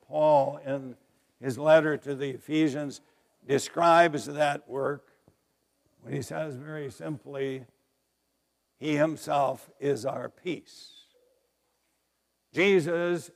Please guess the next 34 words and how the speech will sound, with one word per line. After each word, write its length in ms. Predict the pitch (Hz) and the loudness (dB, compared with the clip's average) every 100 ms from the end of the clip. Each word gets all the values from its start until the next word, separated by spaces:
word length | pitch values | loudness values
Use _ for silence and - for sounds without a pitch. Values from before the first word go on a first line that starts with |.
| - | -6
is 440 | 165 175 165 135 - _ | -2 0 0 -4 -14 _
peace. 540 | 202 165 110 _ _ _ _ _ _ _ _ | -4 -2 -4 _ _ _ _ _ _ _ _
He 140 | - 190 | 0 2
is 180 | 180 | 2
the 220 | 160 180 160 | 0 -4 -4
essence 560 | 190 202 - 202 175 | -6 -6 -6 -6 -6
of 260 | 202 185 - | -8 -12 -10
peace. 400 | 131 160 165 - _ _ | -4 0 0 -2 _ _
He 140 | 170 | 8
is 200 | 185 156 | 8 6
the 120 | 160 | -2
source 640 | - - 180 190 196 - | -4 -2 6 8 6 2
of 260 | 151 147 - | -8 -10 -12
peace. 540 | 131 143 156 - - - _ _ _ _ _ _ _ _ _ _ _ _ _ _ _ _ _ _ _ | -8 -4 -2 -4 -12 -20 _ _ _ _ _ _ _ _ _ _ _ _ _ _ _ _ _ _ _
And 140 | 113 | -8
Paul 260 | 127 160 165 | -4 -2 -4
goes 220 | 170 135 | -6 -10
on 240 | 156 151 | -12 -12
to 100 | 139 | -14
explain 800 | 151 131 - 139 143 139 143 131 117 _ _ _ _ | -14 -14 -18 -12 -8 -8 -8 -12 -18 _ _ _ _
how 200 | 135 139 | -8 -6
he 80 | 156 | -8
accomplished 720 | 165 135 131 117 123 117 _ | -12 -14 -14 -16 -20 -20 _
that. 360 | 123 123 123 120 _ _ _ _ _ _ | -18 -16 -16 -20 _ _ _ _ _ _
And 120 | 139 | -6
it 80 | 170 | -2
was 420 | 185 165 170 156 | 2 2 0 -4
by 340 | 135 160 156 | 0 4 4
breaking 720 | 147 151 160 160 165 170 156 | 2 0 2 0 -4 -6 -6
down 500 | 147 156 156 156 151 | 0 4 4 4 0
the 80 | 147 | -6
wall 580 | 143 147 143 147 147 143 | -2 4 8 8 8 4
of 180 | 135 113 | 0 -2
separation. 840 | - 139 139 139 147 135 - 101 | -4 -4 -4 -6 -4 -6 -10 -20